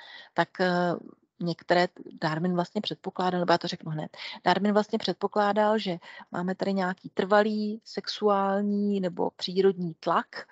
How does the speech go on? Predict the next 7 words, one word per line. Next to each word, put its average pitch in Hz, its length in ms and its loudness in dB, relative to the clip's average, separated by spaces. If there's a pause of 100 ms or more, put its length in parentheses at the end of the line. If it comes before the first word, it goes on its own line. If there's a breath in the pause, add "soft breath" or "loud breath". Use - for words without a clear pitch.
(460 loud breath)
eh, 170 120 -4
který 208 340 2
nám 175 520 2
způsobuje 175 960 0
to, 170 160 -2
že 170 140 -2
se, 170 300 -4